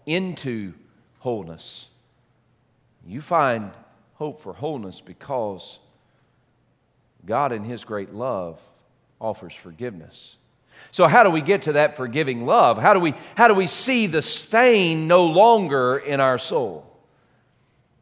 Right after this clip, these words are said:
The first thing you gotta do, and this is what I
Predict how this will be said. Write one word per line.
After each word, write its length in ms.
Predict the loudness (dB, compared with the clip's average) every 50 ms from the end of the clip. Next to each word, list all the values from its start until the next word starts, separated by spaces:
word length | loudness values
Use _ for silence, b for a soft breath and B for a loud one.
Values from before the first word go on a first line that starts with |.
| _ _ _ _ _ _ _ _ _ _ _ _ _
The 100 | -20 -18
first 280 | -12 -6 -6 -6 -6 -6
thing 140 | -6 -8 -8
you 80 | -8
gotta 240 | -6 -6 -6 -6 -6
do, 340 | -8 -10 -8 -8 -8 -8 -10
and 180 | -10 -12 -12 -12
this 180 | -12 -12 -12
is 180 | -16 -18 -14 -8
what 140 | -6 -6 -4
I 180 | -4 -6 -8